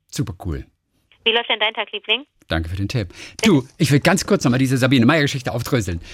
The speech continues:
Speaker 1: Ich hab nur einen Artikel gefunden, den ich noch nicht gelesen habe,
Speaker 2: Oh ja,
Speaker 1: offensichtlich.
Speaker 2: okay.
Speaker 1: Ich will nur gerade, weil ich's, weil ich's so spannend finde, hart beseitigt heißt der, aus dem Tagesspiegel.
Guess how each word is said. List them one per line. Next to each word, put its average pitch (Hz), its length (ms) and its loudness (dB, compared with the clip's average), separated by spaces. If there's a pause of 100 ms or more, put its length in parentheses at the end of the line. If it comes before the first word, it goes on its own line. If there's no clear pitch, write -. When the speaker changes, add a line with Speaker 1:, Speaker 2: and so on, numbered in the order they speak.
Speaker 1:
Ich - 120 0
hab - 120 -2
nur 185 60 4
einen 160 80 6
Artikel 165 360 0
gefunden, 139 320 2
den 135 140 4
ich 120 80 2
noch 127 100 6
nicht 135 140 4
gelesen 127 320 4
habe, 101 140 0
Speaker 2:
Oh 403 40 2
ja, 392 80 4
Speaker 1:
offensichtlich. - 380 4
Speaker 2:
okay. 523 240 2
Speaker 1:
Ich 165 140 2
will 294 100 4
nur 277 80 4
gerade, 202 180 2
weil 185 80 2
ich's, - 160 -4 (100)
weil 180 100 2
ich's - 80 -2
so 165 80 -2
spannend 240 280 2
finde, 131 240 2 (240)
hart 196 460 0
beseitigt 156 500 0
heißt 110 240 -2
der, 127 140 2
aus 139 100 -4
dem 123 140 2
Tagesspiegel. 151 880 -2